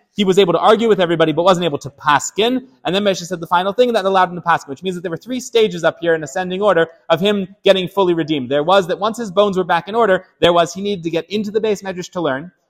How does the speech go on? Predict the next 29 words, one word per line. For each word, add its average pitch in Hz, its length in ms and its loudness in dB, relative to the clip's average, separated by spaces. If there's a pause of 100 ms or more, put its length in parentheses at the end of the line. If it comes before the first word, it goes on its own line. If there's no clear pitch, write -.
(180)
He 180 120 -2
needed 196 240 -2
his 160 200 -4
bo-, 190 240 0
he 180 140 -4
needed, 185 260 -2
uh, 165 140 0
he 175 100 -6
needed 208 140 -4
to 196 60 -10
be 196 80 0
able 190 120 0
to 165 80 -10
have 170 220 -2
a 160 100 0
back 190 300 -2
and 208 100 -10
forth 202 220 -4
conversation 175 520 -2
with 151 120 -12
the 165 80 -4
other 180 120 -4
Talmidei 160 300 -8
Chachamim, 233 500 -2 (220)
and 233 160 -2
he 247 60 -4
needed 220 160 -2
to 180 80 -8
paskin 214 500 0